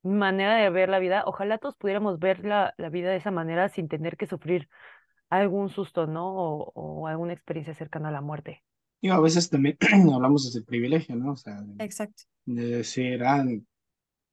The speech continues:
Speaker 2: tengo la oportunidad de hacer esto o de dejar mi trabajo",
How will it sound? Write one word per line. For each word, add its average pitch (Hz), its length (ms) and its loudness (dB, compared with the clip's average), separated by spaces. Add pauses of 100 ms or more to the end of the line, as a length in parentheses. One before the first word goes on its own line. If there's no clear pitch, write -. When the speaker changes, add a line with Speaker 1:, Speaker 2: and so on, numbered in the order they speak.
Speaker 2:
tengo 135 280 2
la 123 100 0
oportunidad 113 720 -6
de 120 180 -4
hacer 120 380 -6
esto 139 420 -4
o 120 120 -4
de 107 120 -10
dejar 113 400 -6
mi 127 140 0
trabajo", 135 600 -4